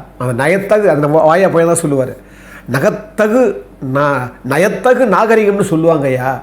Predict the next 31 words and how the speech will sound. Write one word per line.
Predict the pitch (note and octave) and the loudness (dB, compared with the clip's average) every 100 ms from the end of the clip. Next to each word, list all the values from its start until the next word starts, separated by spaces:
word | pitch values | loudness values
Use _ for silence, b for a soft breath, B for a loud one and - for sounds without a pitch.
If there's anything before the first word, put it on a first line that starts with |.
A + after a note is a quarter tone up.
| - | -6
அதுல | B2+ C#3+ | -2 0
எள்ளு | C3 D#3 A3 B3+ | 2 2 2 2
அளவு | B3 G#3+ C4 C4 | 2 4 2 2
கூட | A3 B3 | 2 2
அவர் | F#3+ D#3 | 2 0
பிற-, | - E3 G3+ - | 0 2 2 0
பிறந்தவர் | F3+ G3 G3+ F#3 | -2 0 2 2
கிடையாது | C#3 C#3 C3 | 2 0 -2
திரு | A2+ A#2+ | -6 -8
எம் | C3 | -6
ஜி | D3 | -2
ஆர் | D3+ | -2
அவர்கள் | B2 B2+ B2 | -2 -6 -10
சொல்லுவார். | C3 B2 A2 - - B B B B B | -10 -10 -10 -14 -20 B B B B B
"தருக்கும் | F#3+ A#3+ B3 E3+ C4+ F3 | 0 0 0 0 0 2
செருக்கும் | A3+ B3+ F#3+ A#3 E3+ D3+ F3 F#3 F#3 - B B | 2 0 0 0 2 2 0 0 -4 -18 B B
அவருடைய | C3 E3+ F3 E3 D3+ C#3+ C3 - B B - | -2 0 2 2 2 -2 -6 -14 B B -4
த-, | |
தருக்கும் | E3 D#3+ F#3 B3 C4 B3 - | -2 0 0 0 0 2 2
செருக்கும் | A#3 C#4 B3 F#3+ C#3+ C#3 - | 0 0 0 0 0 -4 -4
கொஞ்சம் | G3+ A3+ G#3+ C#4 | -4 -2 0 2
கூட | C#4 C4+ | 2 2
எட்டி | G3 B3+ | 2 0
பார்க்காதே | G#3 D#3+ E3 D3 | -2 0 0 2
அவகிட்ட" | C3+ B2 B2+ | 0 -2 -4
அப்படின்னுவாரு. | C#3+ B2 B2+ B2 A2+ - | -6 -6 -8 -10 -12 -14
அதே | - D3 G3 | -6 0 0
மாதிரி | F#3 F#3 | 0 0
சொல்லுவாரு, | E3 D#3+ C3+ - B B B | 0 0 -2 -8 B B B
"செல்வமும் | - G3+ A#3 A#3+ G#3 F#3+ | -2 0 2 2 2 2
புகழும் | F3+ F#3 G#3 F#3+ C#3+ C3 | 2 2 4 2 0 -4